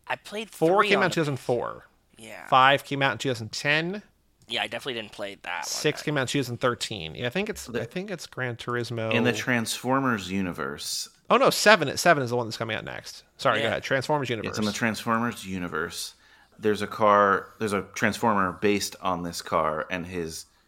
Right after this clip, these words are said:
Speaker 3: name is Rodimus Prime.
Speaker 2: Yeah.
Speaker 1: Rodimus.
Speaker 2: This car is silver, Joe. It kinda looks like a spaceship. It kinda looks like kit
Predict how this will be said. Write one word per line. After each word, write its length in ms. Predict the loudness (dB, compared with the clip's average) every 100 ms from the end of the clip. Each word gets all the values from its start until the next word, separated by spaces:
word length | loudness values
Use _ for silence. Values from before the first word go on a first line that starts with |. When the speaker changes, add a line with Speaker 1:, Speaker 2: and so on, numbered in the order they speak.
| _ _
Speaker 3:
name 440 | -2 2 2 2
is 240 | 0 -6 -2
Rodimus 760 | 4 6 4 2 -2 -6 -8
Prime. 540 | -12 -8 -8 -8 -12 -18 _ _ _ _ _ _ _ _ _ _
Speaker 2:
Yeah. 180 | -6 -6 -6
Speaker 1:
Rodimus. 800 | -8 -2 -2 -2 -8 -8 -6 -6 -8 -12 -14 -2
Speaker 2:
This 160 | 0 4
car 260 | 10 10
is 200 | 10 4
silver, 520 | 2 2 4 4 4 2
Joe. 400 | 4 4 6 4
It 180 | -2 2
kinda 280 | 4 4 2
looks 240 | 0 0
like 140 | -2 -2
a 40 |
spaceship. 720 | -2 0 0 0 2 2 0 -8
It 120 | 2
kinda 260 | 4 6
looks 240 | 4 0 0
like 240 | 0 -2
kit 380 | -4 2 2 0